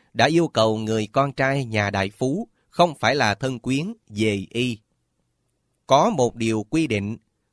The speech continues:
có một điều quy định thêm. Trong sáu nguồn sanh tội, điều ấy sanh lên do sáu nguồn sanh tội. Có thể sanh lên do thân, không do khẩu, không do ý.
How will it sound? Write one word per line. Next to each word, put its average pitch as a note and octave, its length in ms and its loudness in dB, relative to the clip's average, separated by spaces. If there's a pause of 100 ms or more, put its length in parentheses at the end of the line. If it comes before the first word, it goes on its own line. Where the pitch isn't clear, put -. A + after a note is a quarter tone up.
có D3+ 220 4
một A#2+ 240 0
điều A2 260 -2
quy D#3 240 -2
định G2+ 220 -4
thêm. B2 340 -4 (1300)
Trong D3+ 260 2
sáu D#3 240 0
nguồn A#2 260 2
sanh D3+ 220 -2
tội, G2+ 340 -2 (340)
điều A#2+ 220 4
ấy C3 200 2
sanh D3+ 240 -2
lên C#3+ 300 -2 (100)
do C#3 300 2
sáu E3+ 240 0
nguồn A2+ 320 0
sanh D3 240 -6
tội. F#2+ 320 -4 (800)
Có G3+ 140 0
thể B2 260 0
sanh D3 180 -2
lên C#3 360 -2
do C3+ 200 0
thân, C#3 360 -4 (240)
không D#3 280 0
do D3+ 140 0
khẩu, C3 420 -4 (100)
không C3+ 320 -2
do C3 100 2
ý. B2 300 -2